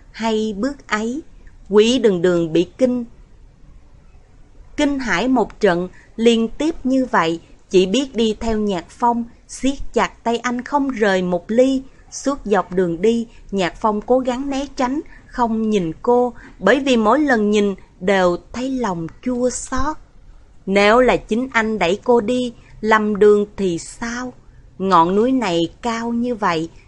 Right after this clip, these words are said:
trên núi dưới núi đều là người nhà họ Thịnh. Nếu không may chết tại đây, đến chút động tĩnh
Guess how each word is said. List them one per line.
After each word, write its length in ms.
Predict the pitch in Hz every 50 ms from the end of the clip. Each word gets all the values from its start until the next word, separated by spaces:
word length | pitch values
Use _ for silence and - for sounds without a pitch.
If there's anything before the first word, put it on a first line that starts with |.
| - - - -
trên 240 | - 226 214 208 208
núi 280 | 208 208 220 247 269
dưới 240 | 262 247 247 247 269
núi 320 | 269 262 262 254 269 294 311
đều 240 | 294 208 208 196 190
là 120 | 190 185
người 260 | 185 180 185 185 185
nhà 300 | 180 185 190 185 185 180
họ 220 | 175 170 175 180 185
Thịnh. 360 | - - 190 185 165 170 175 - - - - - - _ -
Nếu 360 | - 196 202 208 220 254 269 262
không 220 | - 233 214 196 196
may 160 | 202 202 196
chết 440 | 190 - - 254 277 302 - - -
tại 200 | 196 175 - 175
đây, 300 | 180 220 220 233 233 220 - - - - - -
đến 320 | 180 190 202 214 240 254 262
chút 240 | - 311 294 -
động 260 | 202 202 185 170 175 175 - -
tĩnh 340 | 185 165 170 190 226 262